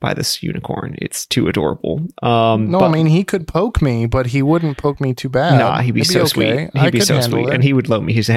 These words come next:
Speaker 1: his horns to drink a milkshake. And I, I,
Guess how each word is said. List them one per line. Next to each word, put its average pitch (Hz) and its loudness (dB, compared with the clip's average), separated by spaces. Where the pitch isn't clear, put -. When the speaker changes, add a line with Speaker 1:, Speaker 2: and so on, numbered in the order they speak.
Speaker 1:
his 117 2
horns 107 -4
to - -4
drink - -4
a 107 -4
milkshake. - -6
And 117 0
I, 104 -4
I, 127 0